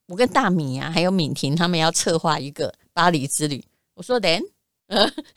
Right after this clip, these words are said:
后他说：“那你要去吗？”我说：“我干嘛跟你们去啊？<laughs> 我很熟啊，啊，你不知道我二十五岁的时候去巴黎，反正那是一个 long story。可是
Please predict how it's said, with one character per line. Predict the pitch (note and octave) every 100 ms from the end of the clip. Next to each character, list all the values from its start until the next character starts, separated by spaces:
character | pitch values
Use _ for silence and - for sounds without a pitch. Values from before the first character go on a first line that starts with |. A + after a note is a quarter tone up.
| F4+
后 | - F#4+ C#4+ -
他 | A3+
说 | C4+ C#4+ - - - _
：“那 | D4+ B3+
你 | E3
要 | F#3+
去 | G3+ - G#3
吗？” | F3 F3+
我 | A3
说 | G4
：“我 | D#4
干 | D#4
嘛 | F#3
跟 | - A3+
你 | B3+
们 | A3 F3
去 | G3 C#4 C4
啊？ | - -
<laughs> | A3+ - A3+ G4 D4 - -
我 | F4 B4+
很 | D#4+
熟 | - G3 D#3
啊， | A3+ A3 G#3+ - -
啊， | A3 A#3+ - -
你 | C4+
不 |
知 | D#4+
道 | G#4 D4
我 |
二 | F4 -
十 |
五 | B3
岁 | A#3 C#4
的 |
时 | C#4
候 | C4+ B3+
去 | D4
巴 | C4 B3+ C4
黎， | G3+
反 | F#3+
正 | G3
那 | C#4 C4
是 | B3
一 |
个 | A3+ G#3
long | A3+ C4+
story。 | - - G3 G3+ F3
可 | E3+ G#3
是 | A#3 B3+